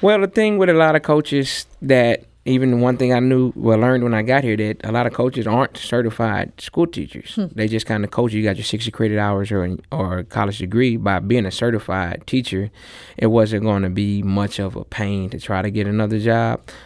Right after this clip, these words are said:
Speaker 1: Uh, I appreciate the folks at Lift for Life. They had a teacher who, uh, was taking another job, and that vacancy came open. Um,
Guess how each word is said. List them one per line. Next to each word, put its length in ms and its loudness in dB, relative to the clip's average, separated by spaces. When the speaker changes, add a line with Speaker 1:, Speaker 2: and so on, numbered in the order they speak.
Speaker 1:
Uh, 40 -2
I 280 2
appreciate 400 -4
the 60 -12
folks 260 -6
at 100 -4
Lift 160 -4
for 120 -8
Life. 420 -2
They 80 -4
had 160 -2
a 40 -6
teacher 640 -4
who, 280 -4
uh, 320 -6
was 120 -8
taking 260 0
another 300 0
job, 500 -2
and 240 2
that 220 0
vacancy 520 -2
came 320 0
open. 420 -4
Um, 440 -8